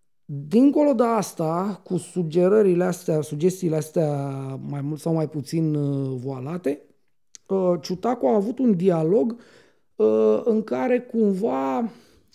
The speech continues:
sugera că am fi parte inclusiv din niște, uh, din astea, uh,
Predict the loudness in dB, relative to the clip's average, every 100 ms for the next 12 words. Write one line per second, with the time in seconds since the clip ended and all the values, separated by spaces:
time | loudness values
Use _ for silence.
0 | -20 _ _ -20 -12 -2 0 4 4 4
1 | -2 -4 -2 -2 -2 -4 -4 -4 -2 0
2 | 0 0 0 0 -2 -2 -2 0 2 2
3 | 0 -4 0 4 6 4 2 -8 -20 _
4 | 2 4 6 6 4 2 -2 -4 -6 -8
5 | -2 0 0 -2 -2 0 0 0 -2 -2
6 | -2 -2 -2